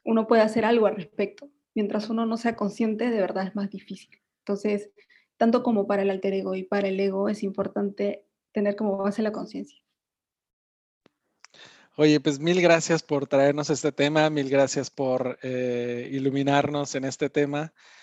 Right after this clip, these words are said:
Speaker 2: Eh, eh, me, me deja algunas co-, algunos, eh, algunas reflexiones esta plática. La verdad es que,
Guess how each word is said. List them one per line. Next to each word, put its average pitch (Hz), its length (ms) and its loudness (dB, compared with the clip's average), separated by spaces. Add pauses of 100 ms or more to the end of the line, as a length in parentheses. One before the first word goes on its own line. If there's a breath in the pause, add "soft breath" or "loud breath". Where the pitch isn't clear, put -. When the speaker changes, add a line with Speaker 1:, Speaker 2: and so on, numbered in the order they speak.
(180 soft breath)
Speaker 2:
Eh, 135 640 0 (760)
eh, 180 100 -6 (140)
me, 170 320 2
me 170 120 4
deja 180 220 4
algunas 175 460 2
co-, - 180 -8
algunos, 160 680 0
eh, 135 180 2
algunas 156 380 2
reflexiones 165 840 0
esta 139 240 -6
plática. 185 640 0
La 135 100 -6
verdad 131 200 0
es 131 140 -4
que, 131 400 -2